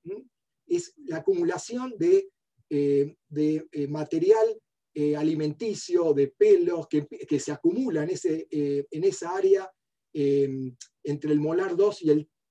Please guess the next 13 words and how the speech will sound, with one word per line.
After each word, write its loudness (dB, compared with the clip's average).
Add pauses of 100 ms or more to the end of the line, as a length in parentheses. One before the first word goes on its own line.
(260)
molar -2
tres, 0 (380)
y, -8
y -2
empieza -4
a -2
desarrollar, -4 (220)
¿m? -10
Entonces, -2
histológicamente, -6 (480)
eh, 0
ocurre, 0 (460)
eh, 0